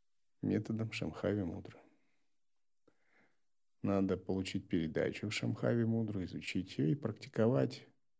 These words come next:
вместе с другими мудрами во время сандхи ежедневно. Вот мы во время сандхи что практикуем, кто знает? М?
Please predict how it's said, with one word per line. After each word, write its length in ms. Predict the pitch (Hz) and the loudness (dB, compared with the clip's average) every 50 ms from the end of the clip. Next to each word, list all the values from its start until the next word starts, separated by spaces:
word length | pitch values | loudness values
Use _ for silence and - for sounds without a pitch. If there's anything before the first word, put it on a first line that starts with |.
| _ _ _ _ _ _ _ _ _ | _ _ _ _ _ _ _ _ _
вместе 580 | - 120 95 90 98 110 113 107 - - 113 107 | -8 -6 -2 2 4 6 6 4 4 2 2 2
с 40 | 95 | 2
другими 520 | 95 101 113 113 107 107 104 98 92 85 | 2 -2 -2 -2 0 2 2 4 4 2
мудрами 640 | 85 82 85 82 82 - - 104 113 131 151 170 170 | 2 0 0 0 -2 -2 0 4 4 6 6 6 4
во 240 | 143 123 90 87 82 | 4 2 2 2 2
время 400 | 85 85 104 120 135 131 120 113 | 2 2 2 4 4 4 2 2
сандхи 560 | - - - 90 80 78 76 78 - - - - | 0 -2 -2 -4 -4 -4 -6 -8 -10 -10 -10 -8
ежедневно. 800 | - 98 107 110 101 - 113 - 82 80 78 - - - - - - - - - | -6 -4 -4 -2 -2 -4 -4 -4 -4 -4 -4 -6 -8 -10 -12 -14 -16 -18 -14 -14
Вот 180 | - - - | -12 -8 -4
мы 180 | 95 95 87 82 | -2 0 0 0
во 160 | 85 92 87 | 0 -2 -2
время 300 | 85 92 90 87 90 87 | -2 -2 -2 -4 -4 -4
сандхи 640 | - - - 147 151 151 143 - - - 135 131 127 - - - | -2 0 2 4 4 4 2 -2 -4 -4 -4 -4 -4 -10 -14 -18
что 260 | - - - 139 139 | -10 -4 0 0 0
практикуем, 640 | 139 - 131 123 - - 117 - - - 110 101 104 | 2 0 -4 -4 -4 -8 -8 -6 -4 -2 -2 -2 -4
кто 220 | - - - 131 | -6 -6 -4 -4
знает? 320 | 127 113 113 113 107 107 110 - - - - _ _ _ _ _ _ _ _ _ _ _ _ _ _ _ _ _ _ _ _ _ _ _ _ _ _ _ _ _ _ _ _ _ _ _ _ _ _ _ _ _ _ - | -2 -2 -2 -2 -4 -6 -8 -12 -16 -20 -20 _ _ _ _ _ _ _ _ _ _ _ _ _ _ _ _ _ _ _ _ _ _ _ _ _ _ _ _ _ _ _ _ _ _ _ _ _ _ _ _ _ _ 0
М? 300 | 117 123 143 139 - - | 2 2 2 0 -2 -10